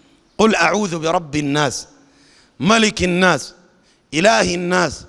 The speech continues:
من شر الوسواس الخناس، الذي يوسوس في صدور الناس". من شنو؟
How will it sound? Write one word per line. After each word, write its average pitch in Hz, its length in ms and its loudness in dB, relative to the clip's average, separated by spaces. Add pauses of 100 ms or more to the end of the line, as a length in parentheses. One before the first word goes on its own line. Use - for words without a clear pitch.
(600)
من 170 240 -2
شر 233 320 4
الوسواس 208 720 2
الخناس، 170 680 -2 (880)
الذي 240 540 2
يوسوس 226 600 2
في 196 240 -2
صدور 190 420 0
الناس". 185 500 0 (760)
من 160 200 2
شنو؟ 196 300 4